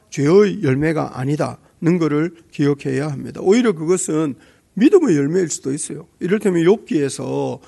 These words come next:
욥이 고난당하는 거는 죄의 열매가 아니고 믿음의 열매거든요. 이거 믿음 좋아서,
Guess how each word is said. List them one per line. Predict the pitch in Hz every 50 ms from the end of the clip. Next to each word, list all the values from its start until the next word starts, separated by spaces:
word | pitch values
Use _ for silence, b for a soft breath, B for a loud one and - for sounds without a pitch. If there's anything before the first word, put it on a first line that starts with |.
| b b b -
욥이 | 185 196 208 196 165 143 147 151 147 143 131 -
고난당하는 | - 160 156 170 170 160 151 131 131 135 135 139 135
거는 | 131 123 123 131 135 135 123 120 b b b b b b
죄의 | b - - 135 139 185 240 226
열매가 | 165 131 135 151 185 190 180
아니고 | 135 131 151 170 190 147
믿음의 | 139 156 247 403 - 370 285 208 147
열매거든요. | 123 123 123 120 127 139 160 151 156 135 120 120 - - _ b b b b b -
이거 | 202 196 240 233 233 247 - - _ -
믿음 | 180 214 285 339 285 220 190
좋아서, | 160 139 135 143 143 - - 143 123 -